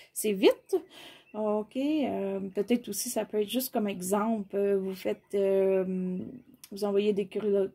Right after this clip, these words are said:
curriculum vitae pour des, des, des, euh, tr-, du travail, puis vous attendez pas que la compagnie que vous voulez vraiment avoir vous appelle ou vous contacte. Ok, et là, ça fait comme une grosse surprise. Peut-être vous attendiez un petit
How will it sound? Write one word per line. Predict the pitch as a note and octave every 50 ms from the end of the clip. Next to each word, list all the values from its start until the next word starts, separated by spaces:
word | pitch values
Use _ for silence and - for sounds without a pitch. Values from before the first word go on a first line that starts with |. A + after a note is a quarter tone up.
| _
curriculum | - - A3 G#3+ G#3 G#3 G3+ - G#3 G#3 G#3+
vitae | G#3 G3+ F#3+ - A3+ G#3+
pour | - G#3 G#3 G3
des, | F3+ G3+ G3+ G3 G3 G3 F#3+ F#3+ F#3 - _ _ _ _ G3+ _ _ _ -
des, | G3 F#3+ F#3+ F#3+ F#3+ F#3+
des, | F3+ E3+ G3 G3+ G3 F#3+ F#3 F#3 F#3 F#3
euh, | F3+ F#3 F#3 F#3 F#3 F#3 F#3 F#3+
tr-, | F#3+ - _ - - _ - - _
du | - -
travail, | - - F#3+ F#3 F3+ F#3 G3+ B3+ D#4+ E4+ E4+ C#4+ A#3 - - - - - - - _ _ _ _ _
puis | - G3+ G3+ G3+
vous | G3 F#3 G3
attendez | G3 F#3+ - G#3 G3+ G3 G3 F#3+
pas | F#3+ - A3 A#3+ A#3
que | - - G#3+ G#3+ G#3+ G#3+
la | G#3 F#3+
compagnie | F3+ - G3+ G3 F#3 G3 G3 F#3+ G3 G#3+ A#3 A#3
que | - A3
vous | G3+ G#3+ A3
voulez | G3+ G3+ A3 A3+
vraiment | G#3+ G#3 G#3 G3+ G#3+ G#3+
avoir | G3+ F#3+ F#3 A#3 B3 B3
vous | G#3+ G#3 G#3+ A3 F#3+ G3
appelle | F#3+ F3+ - A3 A#3 A#3
ou | G#3+
vous | F#3+ F#3 F#3+
contacte. | - - G#3 G3+ F#3 - A3+ G#3 - _ _ - - - - _ _ _ _ -
Ok, | G3 F#3+ F#3+ F#3 - -
et | A3+ A#3+ A#3+ G#3+ F#3+ F#3+
là, | F#3 F#3+ G3
ça | G3 - G3+ F#3
fait | - - F#3+
comme | F#3 - F#3+ F#3 F3+
une | F3+
grosse | F3+ - F#3+ G3 F#3+
surprise. | - - F#3 - _ - A3 A3+ B3 -
Peut-être | - G3+ G3 - G#3 G#3
vous | G#3
attendiez | G#3 G3+ - - A#3 G3+ G3 F#3+ F#3 A3+ A3+
un | G#3+ G3
petit | G3 F#3+ - -